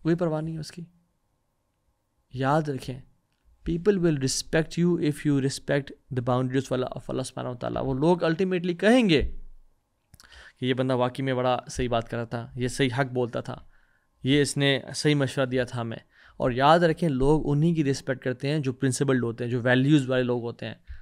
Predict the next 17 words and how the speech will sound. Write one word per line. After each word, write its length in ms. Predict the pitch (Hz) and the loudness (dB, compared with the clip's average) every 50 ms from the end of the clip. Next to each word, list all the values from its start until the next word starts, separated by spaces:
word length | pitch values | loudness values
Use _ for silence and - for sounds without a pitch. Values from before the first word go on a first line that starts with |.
| - - - _ _ _ _ _ _ - | -16 -20 -20 _ _ _ _ _ _ -2
लोग 160 | 131 143 143 | 0 2 2
उनकी 180 | 160 160 151 156 | 2 2 2 2
वैल्यू 220 | 135 135 139 151 | 2 4 2 2
नहीं 140 | 170 190 196 | 2 2 0
करते 240 | 175 147 - 143 131 | 0 -2 -2 -4 -2
कभी 240 | - 135 131 131 127 | -2 0 0 2 0
भी 120 | 127 127 | 0 0
कि 260 | 117 139 139 127 120 - - - - _ _ - | 2 2 2 2 2 -2 -8 -18 -20 _ _ -4
जो, 220 | 123 135 135 135 | 0 2 2 2
अ, 440 | - - - - - - - - - - | 0 -2 -6 -8 -8 -10 -10 -10 -8 -4
यानी 400 | 151 151 147 147 151 147 131 - - - | -2 0 0 0 0 -2 -4 -6 -10 -12
बह 360 | - - 139 127 156 175 180 | -10 -10 0 4 6 6 8
जाते 300 | 156 156 143 127 - 139 | 8 6 4 4 2 0
हैं 60 | 131 | -2
फ्लो 220 | 131 - 135 131 127 | -2 -2 -2 -2 -2
के 100 | - - | -2 -2
साथ। 320 | - 123 120 117 - - | -2 -2 -4 -6 -6 -12